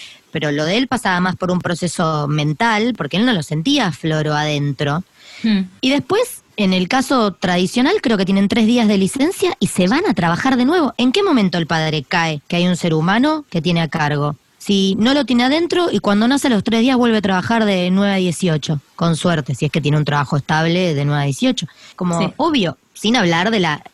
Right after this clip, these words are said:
Speaker 1: falta de competencia y cómo quedamos las mujeres. Obviamente, como empleador, yo preferiría contratar una persona que va a faltar tres días que una persona que puede llegar a faltar nueve.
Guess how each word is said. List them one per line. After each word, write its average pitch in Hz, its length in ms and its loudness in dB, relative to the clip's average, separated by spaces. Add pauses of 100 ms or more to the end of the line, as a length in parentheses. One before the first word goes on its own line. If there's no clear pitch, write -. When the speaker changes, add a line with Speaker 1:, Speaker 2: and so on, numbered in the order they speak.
Speaker 1:
falta 175 420 0
de 165 100 0
competencia 180 840 -2 (360)
y 143 140 -4
cómo 180 260 -2
quedamos 165 320 -2
las 151 120 0
mujeres. 170 580 -2 (220)
Obviamente, 185 480 0
como 151 180 0
empleador, 160 640 0 (240)
yo - 100 -8
preferiría 165 640 0 (140)
contratar 160 460 0
una 165 260 0
persona 160 560 0
que 143 160 -2
va 156 80 2
a 170 60 0
faltar 175 360 0
tres 170 220 0
días 202 340 2 (340)
que 165 100 -2
una 160 120 0
persona 190 320 0
que 151 80 -4
puede 156 140 0
llegar 147 160 0
a 135 60 0
faltar 135 360 -2
nueve. 196 500 2